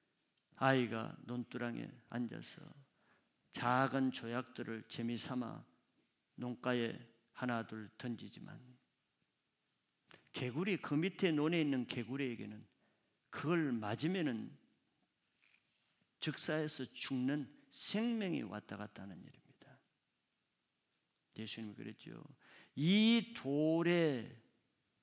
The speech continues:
떨어지는 자는, 돌에 깔리는 자는 멸망한다." 그랬어요. 여러분들, 장난 삼아, 종교 삼아 교회 주일날 왔다 갔다 하시다가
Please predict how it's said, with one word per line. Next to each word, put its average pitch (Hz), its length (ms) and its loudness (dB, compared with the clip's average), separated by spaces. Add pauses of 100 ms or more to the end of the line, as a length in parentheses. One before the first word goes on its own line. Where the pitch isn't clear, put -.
(760)
떨어지는 127 480 4
자는, 104 360 -8
돌에 147 360 2
깔리는 139 580 -2 (120)
자는 143 360 -20 (1080)
멸망한다." 117 680 -10
그랬어요. - 440 -20 (3750)
여러분들, 127 300 0
장난 151 420 6
삼아, 135 360 4
종교 131 380 -2
삼아 151 540 2
교회 131 300 -2
주일날 120 720 -4 (460)
왔다 120 720 2
갔다 117 240 -4
하시다가 123 720 -4